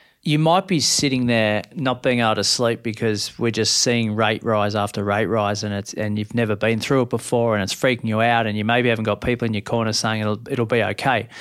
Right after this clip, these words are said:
So you might be the person that s-, takes that fixed rate on just for some certainty in your life, 'cause that's essentially what a fixed rate does.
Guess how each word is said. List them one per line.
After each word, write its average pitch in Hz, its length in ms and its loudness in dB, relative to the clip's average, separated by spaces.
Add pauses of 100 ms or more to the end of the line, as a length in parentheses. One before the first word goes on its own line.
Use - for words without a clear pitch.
(160)
So 127 200 0 (180)
you 165 200 4
might 151 440 2
be 113 260 2
the 104 100 -2
person 110 480 -2
that 101 200 -6
s-, - 240 -10
takes - 320 -4
that - 180 -2
fixed - 260 -6
rate 104 220 -2
on 117 340 0 (360)
just 160 260 0
for 180 140 0
some 127 240 0
certainty 117 640 0
in 101 100 -2
your 98 120 -2
life, 113 320 0
'cause 117 160 -4
that's 165 200 0
essentially 135 440 0
what 107 120 0
a 120 40 -2
fixed - 340 -6
rate 101 220 -4
does. 113 320 -2